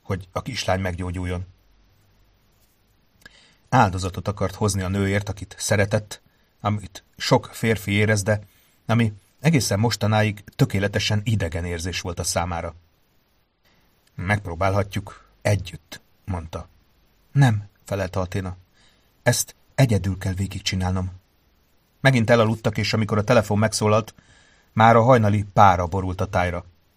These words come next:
Athéna vette föl a kagylót, hallgatott, majd így szólt Crosshoz. "Az őrség, az a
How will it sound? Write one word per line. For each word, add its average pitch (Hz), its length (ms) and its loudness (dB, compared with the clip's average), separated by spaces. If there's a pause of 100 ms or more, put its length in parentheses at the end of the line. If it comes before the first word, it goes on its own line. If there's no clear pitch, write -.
(840)
Athéna 110 500 2
vette 110 300 -2
föl 107 160 -2
a 98 60 2
kagylót, 104 460 0 (100)
hallgatott, 107 760 2
majd 101 280 -2
így 104 120 0
szólt 98 220 -2
Crosshoz. 92 460 -6 (1500)
"Az 120 220 0
őrség, 120 640 2 (220)
az 113 200 2
a 113 200 0